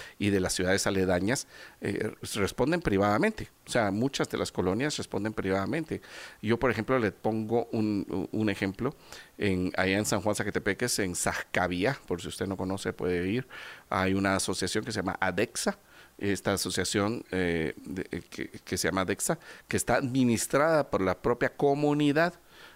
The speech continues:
Ellos, eh, pues, tienen sus proyectos de agua y, y, y le dan agua a todos los vecinos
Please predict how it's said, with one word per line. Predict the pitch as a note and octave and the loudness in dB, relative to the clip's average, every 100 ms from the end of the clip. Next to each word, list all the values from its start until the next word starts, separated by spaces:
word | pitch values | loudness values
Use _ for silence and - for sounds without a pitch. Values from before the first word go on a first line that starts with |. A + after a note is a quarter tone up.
| - | 0
Ellos, | A2+ A#2 B2 - - | 4 4 2 0 2
eh, | G#2+ G2 F#2 | 4 4 2
pues, | G#2 - - | 0 -4 -2
tienen | A2 G2+ A#2 A#2 | 0 2 0 -2
sus | - G#2 F2+ | -4 -4 -2
proyectos | F#2+ F#2+ - A#2 | 2 2 2 2
de | G2+ | 4
agua | F#2+ A2+ F3 | 4 4 0
y, | - | 0
y, | G#2 G2+ G#2 G2+ F#2+ - - - - | -2 -2 -2 -2 -6 -14 -20 -20 -8
y | C3+ G#2+ | -2 0
le | G2 G2+ | 2 2
dan | G2 B2 | 2 2
agua | B2 B2+ D#3 - | 2 2 0 0
a | G#2 | -2
todos | F#2 - A2+ C3+ | -2 2 2 2
los | C3+ - | 0 -2
vecinos | A2+ B2+ F3 G3 | -2 0 -2 -4